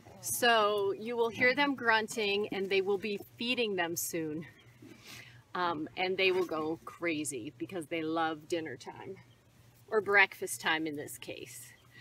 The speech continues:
So it's a beautiful morning here in Kanab, Utah at Best Friends Animal Sanctuary, and I'm Jennifer Andrews. I'm the youth outreach specialist, so I've been doing a lot of videos,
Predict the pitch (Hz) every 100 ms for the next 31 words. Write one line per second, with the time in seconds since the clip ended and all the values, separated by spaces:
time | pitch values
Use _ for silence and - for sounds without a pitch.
0 | - - - 240 240 - 202 240 269 -
1 | 349 262 214 208 214 208 226 202 208 226
2 | - 208 190 190 214 185 165 208 208 -
3 | 240 392 - - - - - - 233 226
4 | 208 - 262 277 - 208 208 196 - 185
5 | - - 170 165 196 440 - - - -
6 | 190 185 185 180 190 196 196 - 269 294
7 | 220 202 220 339 494 - - - - -
8 | - - - - 226 226 233 220 233 -
9 | 247 202 - 240 277 320 - - 359 359
10 | - 349 427 440 - - - - - -
11 | 254 240 254 - 247 233 247 240 226 214
12 | 262 302 269 294 285 285 277 285 262